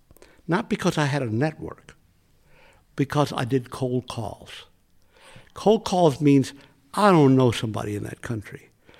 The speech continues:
And I send an email, I make a phone call, and say, "I'd like to have a show in your country. Can you help me?" Now, artists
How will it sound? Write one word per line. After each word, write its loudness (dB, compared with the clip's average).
And -2
I 2
send 0
an 0
email, 2
I -6
make -4
a -10
phone 0
call, -6
and -2
say, -2
"I'd -6
like -4
to -6
have -6
a -4
show -8
in -8
your -8
country. -12
Can -12
you -8
help -16
me?" -20
Now, -2
artists 2